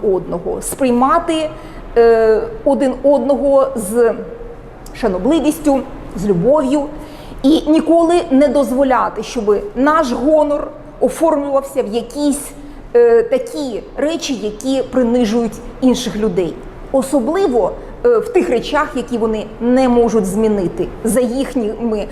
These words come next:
рисами обличчя або статури. Е, і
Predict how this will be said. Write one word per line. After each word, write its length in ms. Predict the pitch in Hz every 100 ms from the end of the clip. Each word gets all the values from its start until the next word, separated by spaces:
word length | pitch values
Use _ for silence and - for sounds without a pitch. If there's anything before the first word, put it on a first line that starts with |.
| -
рисами 480 | 254 302 - 220 202
обличчя 680 | 226 202 302 311 - 254 233 -
або 220 | - 190 202
статури. 640 | - 220 - 320 311 269 - - - - - -
Е, 280 | 415 - 415 - -
і 280 | 311 285 240